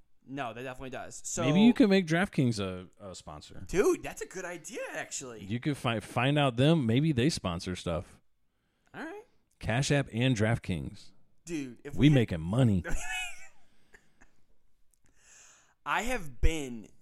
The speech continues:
Speaker 1: to the Casino Queen
Speaker 2: <laughs> Every day.
Speaker 1: six times.
Speaker 2: <laughs> Yikes.
Speaker 1: And it's only because I had to get paid out.
Speaker 2: Oh,
Speaker 1: Twice.
Speaker 2: yeah?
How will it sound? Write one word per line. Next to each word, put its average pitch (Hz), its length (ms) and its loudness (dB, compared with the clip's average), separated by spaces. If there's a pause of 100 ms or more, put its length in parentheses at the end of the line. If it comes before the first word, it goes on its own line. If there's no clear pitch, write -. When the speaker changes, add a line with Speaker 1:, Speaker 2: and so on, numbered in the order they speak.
(120)
Speaker 1:
to - 100 -8
the 151 80 -8
Casino 139 480 -8
Queen - 540 6 (880)
Speaker 2:
<laughs> - 840 -12
Every 85 280 -8
day. 78 160 -12
Speaker 1:
six - 480 -4
times. - 560 -6
Speaker 2:
<laughs> - 20 -6
Yikes. 92 560 -10 (400)
Speaker 1:
And 185 120 -2
it's 185 160 -2
only 240 300 -2
because 214 760 -2 (140)
I 170 80 -8
had 175 100 -6
to 170 60 -8
get 165 140 -2
paid 156 240 8
out. 135 200 -8 (960)
Speaker 2:
Oh, 104 460 6
Speaker 1:
Twice. 82 60 -2
Speaker 2:
yeah? 87 420 2